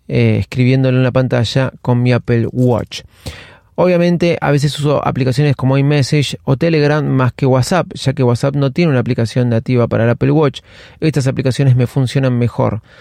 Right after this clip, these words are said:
pero con WhatsApp también he podido responder mensajes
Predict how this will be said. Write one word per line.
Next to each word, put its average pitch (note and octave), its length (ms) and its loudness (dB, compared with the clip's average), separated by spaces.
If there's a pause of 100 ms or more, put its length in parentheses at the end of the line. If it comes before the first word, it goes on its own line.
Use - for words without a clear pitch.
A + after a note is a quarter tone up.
(640)
pero D3+ 220 2
con C#3 160 2
WhatsApp C3 360 0
también C3 320 0
he B2+ 80 0
podido B2 300 0
responder A#2 360 -2
mensajes B2 580 -2